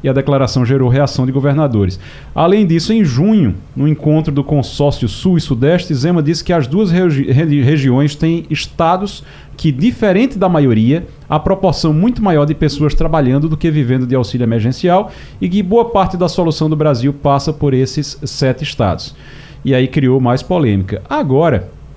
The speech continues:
ele, não, aí depois ainda teve mais. Ele postou duas frases de Mussolini, que <laughs> na, na, nas redes. Uma atribuída a Mussolini, aliás, uma frase de Mussolini atribuída a, a Mussolini sobre liberdade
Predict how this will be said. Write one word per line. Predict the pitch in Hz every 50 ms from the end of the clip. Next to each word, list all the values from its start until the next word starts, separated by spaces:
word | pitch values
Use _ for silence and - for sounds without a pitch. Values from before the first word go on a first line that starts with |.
| - - - - - - - - -
ele, | 147 151 156 156 165 175 175 -
não, | - 160 185
aí | 156 139 143
depois | 214 285 - - 156 180 202 196
ainda | 202 202 196 190
teve | - 208 247 269
mais. | 220 147 143 143 120 98 - -
Ele | - 127 135 139 143 139 131 127 127 127 127 -
postou | 170 175 156 - - 160 156 147
duas | 135 160 254 330 - -
frases | - 147 139 139 143 123 127
de | 127 135
Mussolini, | 143 160 185 - - - 175 117 117 110 123 151 151 - - - - - - - - - - - - - - 139
que | - - -
<laughs> | 170
na, | 160 156 170 175 170 160
na, | 151 165 185 180
nas | 156 202 226 156
redes. | 113 123 156 156 110 92 - - - - - - - - - - - - - - -
Uma | 247 269 302 320 311 294 240 - - 180
atribuída | 180 180 202 196 180 180 175 175
a | 170
Mussolini, | 196 196 - 196 175 180
aliás, | 180 147 123 120
uma | 143 220 240
frase | - 190 180 170 151
de | 165 160
Mussolini | 156 151 - 156 127 123 135
atribuída | 147 147 165 180 156 160 151 131 131 127 139 139 - -
a, | 139 135 135 131 127 120 120 117 - -
a |
Mussolini | 120 123 113 - 120 110 135
sobre | 143 - 160 151 151 175
liberdade | 208 214 196 214 165 139 120 117 104 101 98 101 - -